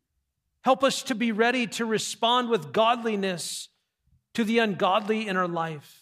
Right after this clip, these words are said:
Help us to stand firm in the faith, even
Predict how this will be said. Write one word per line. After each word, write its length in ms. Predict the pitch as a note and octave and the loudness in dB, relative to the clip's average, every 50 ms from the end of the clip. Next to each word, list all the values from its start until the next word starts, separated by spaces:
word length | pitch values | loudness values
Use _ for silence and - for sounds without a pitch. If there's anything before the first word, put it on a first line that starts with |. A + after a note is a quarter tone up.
| _ _ _ _ _ _ _ _ _ _ _ _ _ _ _ _ _ _ _ _ _ _ _ _ _ _ _ _ _ _ _ _ _ _ _ _ _ _ - | _ _ _ _ _ _ _ _ _ _ _ _ _ _ _ _ _ _ _ _ _ _ _ _ _ _ _ _ _ _ _ _ _ _ _ _ _ _ -4
Help 160 | A#3 - - | -2 0 0
us 120 | C4 - - | -2 -2 -2
to 120 | - B3 | -6 -6
stand 560 | - - - - C4 B3+ B3+ A#3+ A3+ A3 G#3+ - - _ _ _ | -6 -4 -2 0 0 2 2 0 -2 -4 -6 -12 -20 _ _ _
firm 440 | _ - - - B3+ C4+ C#4+ D4 C#4 | _ -12 -2 2 4 4 4 4 2
in 120 | C4+ B3 A3+ | 2 2 0
the 80 | G#3 | -2
faith, 760 | - - - B3 B3 B3+ B3 A3 F3+ - - - - - - _ _ _ _ _ _ _ _ _ _ _ _ _ _ _ _ _ _ _ _ _ - | -4 -2 0 0 2 2 2 -2 -4 -6 -10 -18 -20 -20 -20 _ _ _ _ _ _ _ _ _ _ _ _ _ _ _ _ _ _ _ _ _ -4
even 560 | - B3+ C4+ B3+ A#3+ B3+ A#3 G#3+ G#3 G#3 - | 0 2 2 4 4 2 2 0 -4 -6 -10